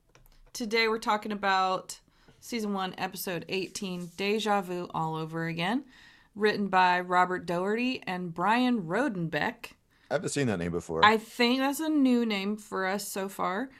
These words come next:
Speaker 1: Um,
Speaker 2: Yeah.
Speaker 1: and directed by Jerry Levine. So, we open in a flashback six months ago.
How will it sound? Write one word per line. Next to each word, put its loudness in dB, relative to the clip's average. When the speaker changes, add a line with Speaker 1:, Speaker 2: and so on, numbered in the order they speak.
Speaker 1:
Um, 2
Speaker 2:
Yeah. 0
Speaker 1:
and 0
directed -2
by 2
Jerry -2
Levine. -6
So, -2
we 2
open 2
in 0
a 0
flashback -2
six -6
months -2
ago. -2